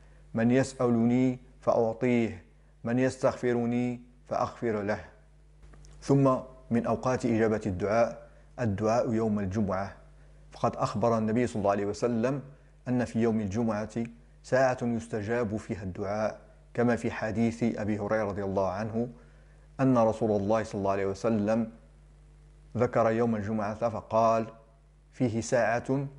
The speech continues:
لا يوافقها عبد مسلم وهو قائم يصلي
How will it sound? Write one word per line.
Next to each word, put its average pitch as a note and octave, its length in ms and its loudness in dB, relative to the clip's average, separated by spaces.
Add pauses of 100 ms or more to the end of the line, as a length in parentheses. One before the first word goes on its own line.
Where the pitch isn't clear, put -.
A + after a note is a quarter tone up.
(300)
لا C3 280 4
يوافقها A#2 840 0
عبد A2+ 260 -2
مسلم A2+ 720 -4 (280)
وهو A2+ 260 0
قائم G#2+ 520 -2
يصلي G#2+ 640 -2